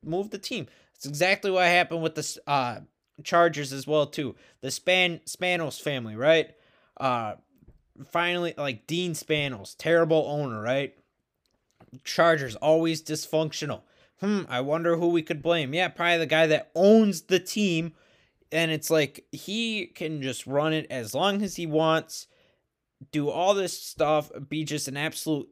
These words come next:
idiot, move te-, move this, uh, move the team, all this. And then guess what? At the end of the day, he's gonna sell it, make a big, huge profit on it.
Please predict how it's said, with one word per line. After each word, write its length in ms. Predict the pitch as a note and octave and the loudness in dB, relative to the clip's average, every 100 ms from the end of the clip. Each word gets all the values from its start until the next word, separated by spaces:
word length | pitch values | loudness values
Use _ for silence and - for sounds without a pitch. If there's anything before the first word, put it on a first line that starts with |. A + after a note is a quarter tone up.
| - | -6
idiot, 480 | F#3+ F#3+ F#3+ F3 _ _ | -4 2 0 0 _ _
move 420 | D3 E3 G#3+ F3 | -6 0 0 -2
te-, 260 | - - E3+ | -10 -10 -10
move 280 | D#3+ G3 A3+ | -2 0 0
this, 280 | F3+ E3+ - - | -2 -6 -8 -12
uh, 380 | - C3 A#2 G#2 - _ _ | -4 -4 -2 -6 -12 _ _
move 320 | - D#3 G3+ F#3+ | -8 -2 -2 -4
the 80 | |
team, 480 | F3 - G3 G3 F#3 - _ _ | -8 -4 0 0 -2 -8 _ _
all 240 | D3+ G3 | 6 6
this. 420 | F#3 G#3 G#3+ G#3+ - _ _ _ _ | 6 4 4 0 -12 _ _ _ _
And 140 | D3+ | -6
then 180 | D3 C3+ | -4 -2
guess 240 | C#3 D#3 - | -2 -2 0
what? 180 | D3 | 0
At 100 | B2 | 0
the 100 | A#2 | -2
end 100 | D3 | -4
of 60 | E3 | -2
the 80 | E3 | 2
day, 200 | E3 E3+ | 4 4
he's 240 | D#3 C#3 | 2 -8
gonna 160 | C#3 C3+ | -6 -8
sell 280 | - D3+ D3+ | 2 6 6
it, 80 | |
make 160 | C#3+ C3+ | 4 -6
a 60 | A2+ | -6
big, 220 | C#3 B2 | -6 -4
huge 260 | C#3 A#2+ | -6 -6
profit 380 | - A#2 G#2+ G2+ | -6 -6 -6 -12
on 160 | G#2 | -16
it. 80 | G#2 | -16